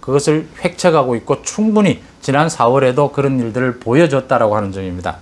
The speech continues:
그다음 두 번째 중요한 것이 많은 국민들이 걱정을 하고 있는 그 투개표 부정 부분입니다. 이 투개표 부정과 관련해서 그 민경욱 전 의원 인천 연수어리죠. 거기에 대해서 재검표를 지난달에 대법원에서 했습니다.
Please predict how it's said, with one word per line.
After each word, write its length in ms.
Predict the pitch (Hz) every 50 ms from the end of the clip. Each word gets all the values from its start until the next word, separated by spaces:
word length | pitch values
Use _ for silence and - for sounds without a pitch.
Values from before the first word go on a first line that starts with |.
| - - - -
그다음 240 | - 151 151 147 147
두 100 | - 127
번째 340 | 131 160 170 165 190 185 -
중요한 460 | - 139 127 131 131 135 135 127 123
것이 300 | 123 123 - 147 143 131
많은 420 | 110 110 113 123 139 156 175 175
국민들이 840 | 165 165 160 165 156 156 156 156 151 143 147 147 147 151 151 143 - -
걱정을 480 | - 151 147 - - 151 143 139 127 127
하고 220 | 127 117 120 117
있는 160 | 117 117 117
그 160 | 113 117 - -
투개표 640 | - - 151 143 208 220 - - - 254 240 240 -
부정 340 | 139 131 131 135 135 131
부분입니다. 680 | 117 120 104 104 104 104 101 98 104 117 139 127 98 90 - - - -
이 120 | 180 196 185 - -
투개표 600 | - - 165 160 214 226 226 226 - 247 226 240
부정과 480 | - 165 156 170 175 175 165 165 156
관련해서 640 | 135 135 127 123 123 117 117 110 104 - 143 127 107
그 80 | - 131
민경욱 800 | 123 131 143 170 185 202 202 185 202 208 208 202 196 170 -
전 200 | - 147 143 139
의원 440 | 131 123 123 120 123 120 107 101 104 - -
인천 600 | 160 156 160 160 160 147 - - 185 180 180 170
연수어리죠. 880 | 143 131 131 135 123 - 160 160 156 160 175 180 160 143 135 110 123 - - - - - - - -
거기에 320 | - - 190 196 202 190 170
대해서 320 | 165 156 151 151 160 147
재검표를 1120 | - - 135 160 196 208 180 185 160 156 151 - - 165 165 160 151 160 170 170 151 -
지난달에 680 | - 139 135 135 139 143 143 135 135 135 135 135 127 -
대법원에서 580 | 127 120 113 120 123 123 135 131 123 - 139
했습니다. 680 | 123 - 180 - - 165 131 107 98 92 104 92 80 78